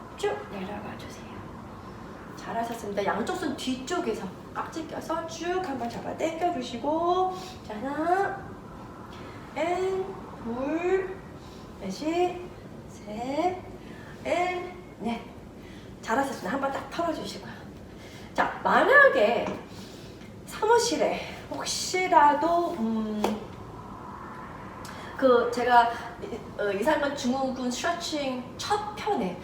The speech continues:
제가 작년에 그 올렸을 때 그 영상에서 사용했던 밀대가,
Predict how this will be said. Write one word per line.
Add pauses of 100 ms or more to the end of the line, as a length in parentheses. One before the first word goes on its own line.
(160)
제가
작년에
그
올렸을
때
그
영상에서
사용했던
밀대가,